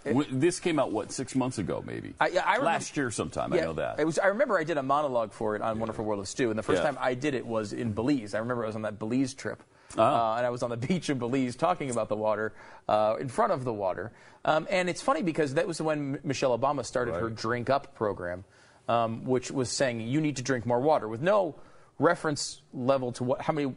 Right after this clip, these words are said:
Speaker 2: how much water people were drinking already. Um, and you can actually die from drinking too much water.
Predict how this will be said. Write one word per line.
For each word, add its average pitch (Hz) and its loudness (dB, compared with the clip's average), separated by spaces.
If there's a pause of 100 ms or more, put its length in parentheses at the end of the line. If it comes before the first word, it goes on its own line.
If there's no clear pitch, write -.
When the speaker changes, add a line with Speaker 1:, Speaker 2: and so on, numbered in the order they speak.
Speaker 2:
how 139 2
much 147 0
water 127 2
people 120 -2
were 117 -2
drinking 117 -2
already. 117 2 (440)
Um, 131 4
and 165 2
you 254 0
can 403 2
actually 175 0
die 160 2
from 117 -6
drinking 110 -4
too 104 -6
much 98 -4
water. 87 -2